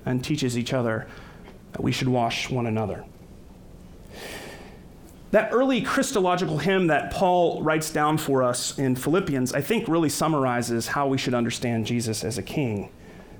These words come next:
He says, "Let the same mind be in you that was in Christ Jesus, who though he was in the form of God, did not consider equality with God as something to be exploited,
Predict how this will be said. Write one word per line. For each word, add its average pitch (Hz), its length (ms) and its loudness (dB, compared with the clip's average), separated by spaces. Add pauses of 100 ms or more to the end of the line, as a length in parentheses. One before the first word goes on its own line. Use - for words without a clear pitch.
(140)
He - 60 -2
says, 180 140 2
"Let 220 160 2
the 226 60 2
same 233 380 2
mind 185 500 4
be 165 140 4
in 156 140 4
you 131 200 4
that 120 180 2
was 131 160 0
in 127 140 2
Christ 117 420 -2
Jesus, - 540 -6 (380)
who 180 80 6
though 190 200 6
he 196 120 4
was 175 340 4
in 165 160 2
the 147 80 4
form 190 500 2
of 135 180 0
God, 147 420 2
did 139 160 0
not 170 420 2
consider 131 680 0 (480)
equality 156 420 2
with 127 200 -2
God 135 300 2
as 120 80 0
something 143 540 0
to 120 100 -4
be 110 140 0
exploited, 107 720 -2